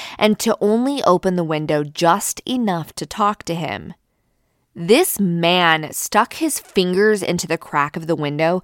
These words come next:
and started demanding that she got out of the car and helped him get his car out of the ditch.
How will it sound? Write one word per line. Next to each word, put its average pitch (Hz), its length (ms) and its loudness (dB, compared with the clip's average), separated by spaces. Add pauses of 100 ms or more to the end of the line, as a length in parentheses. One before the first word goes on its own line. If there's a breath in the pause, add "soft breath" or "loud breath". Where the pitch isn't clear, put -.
(300 loud breath)
and 202 160 2
started 208 480 0
demanding 170 800 2
that - 140 -6
she 190 240 0
got 156 380 0
out 247 180 0
of 285 60 -4
the 302 80 -2
car 151 460 0
and 170 140 -2
helped 202 440 0
him 151 440 -2
get 156 240 0
his 226 320 -4
car 147 420 0
out 139 140 -4
of 135 120 -10
the 165 100 -6
ditch. - 600 -2